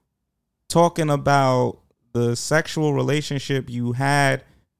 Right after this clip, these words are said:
with this woman from over twenty years ago when you were thirty and she was nineteen, twenty, is wild.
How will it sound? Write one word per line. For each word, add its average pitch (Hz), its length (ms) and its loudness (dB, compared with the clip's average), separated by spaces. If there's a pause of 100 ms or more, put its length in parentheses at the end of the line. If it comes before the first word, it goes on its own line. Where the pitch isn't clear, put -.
(160)
with 127 180 0
this 127 200 -2
woman 135 480 0
from 131 280 -4
over 127 320 0
twenty 139 380 -2
years 147 380 0
ago 127 300 0
when 117 220 -2
you 147 160 -2
were 135 160 0
thirty 139 720 0 (340)
and 117 140 -4
she 147 240 -4
was 120 240 0
nineteen, 135 720 0
twenty, 135 580 -2 (880)
is 160 260 2
wild. 170 720 2